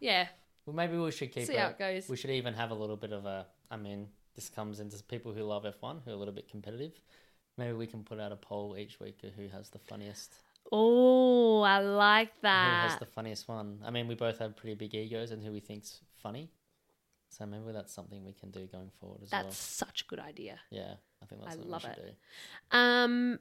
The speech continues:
Speaker 1: and yes, that's what we're gonna kind of talk about. We are, and we have said already that we are from South Australia.
Speaker 2: Yes.
Speaker 1: The home, well, Adelaide to be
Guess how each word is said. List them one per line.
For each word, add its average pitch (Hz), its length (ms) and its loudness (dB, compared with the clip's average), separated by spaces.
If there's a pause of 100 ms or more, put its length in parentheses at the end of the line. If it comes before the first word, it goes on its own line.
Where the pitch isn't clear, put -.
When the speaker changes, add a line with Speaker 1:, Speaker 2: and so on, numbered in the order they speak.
(160)
Speaker 1:
and 285 120 8
yes, 392 200 6
that's 330 200 4
what 311 160 2
we're 285 100 0
gonna 262 280 4
kind 254 240 -2
of 240 80 -12
talk 285 200 4
about. 277 320 8 (160)
We 311 260 4
are, 320 540 8 (120)
and 254 120 2
we 254 80 6
have 262 160 4
said 240 160 0
already 208 380 4
that 196 160 0
we 185 140 -4
are 175 100 0
from 175 200 -10
South 170 220 -10
Australia. 170 480 -10 (360)
Speaker 2:
Yes. 202 260 -6
Speaker 1:
The 185 280 -4
home, 180 600 -6
well, 196 180 -4
Adelaide 175 460 0 (300)
to - 100 -6
be 170 200 -8